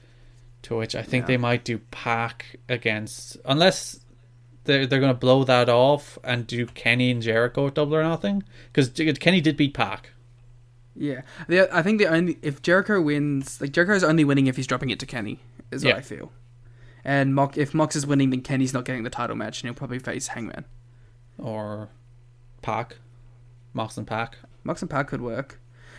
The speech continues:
Speaker 2: Um, remember, Brody Lee will probably come in at some point.
Speaker 1: Yeah, Lance Archer.
Speaker 2: Bro-, you, yeah, yeah, you got Brody Lee Pac, you got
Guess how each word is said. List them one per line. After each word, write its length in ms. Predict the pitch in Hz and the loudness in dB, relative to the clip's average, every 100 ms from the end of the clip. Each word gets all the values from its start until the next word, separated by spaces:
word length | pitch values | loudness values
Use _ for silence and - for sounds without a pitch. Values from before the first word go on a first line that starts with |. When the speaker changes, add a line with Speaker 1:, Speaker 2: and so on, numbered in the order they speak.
| - | -4
Speaker 2:
Um, 400 | 135 143 135 131 | 2 4 4 2
remember, 540 | - 151 156 196 151 131 | 0 2 4 6 6 4
Brody 300 | 131 143 131 | 2 2 4
Lee 160 | 131 143 | 2 2
will 60 | |
probably 180 | 139 143 | 0 -2
come 180 | 139 143 | -2 0
in 240 | 147 143 | 0 -2
at 200 | 131 - | -6 -6
some 140 | 151 139 | -4 -2
point. 400 | 147 151 - - - - - | -2 -4 -6 -12 -20 -18 -14
Speaker 1:
Yeah, 160 | 117 104 | -12 -8
Lance 280 | 107 110 107 | -4 -2 -2
Archer. 340 | 113 113 123 | -2 -2 -4
Speaker 2:
Bro-, 180 | 127 139 - - - - - - | -2 -2 -4 -14 -18 -20 -20 -14
you, 140 | - 127 - | -12 -12 -14
yeah, 200 | - 139 143 | -10 -4 -2
yeah, 180 | 135 147 | 0 0
you 80 | |
got 180 | 135 131 | -2 -4
Brody 200 | 143 139 | -2 -2
Lee 200 | 131 139 | 0 -2
Pac, 400 | 139 143 143 139 - | -2 -6 -8 -10 -14
you 100 | 120 | -10
got 200 | 107 | -10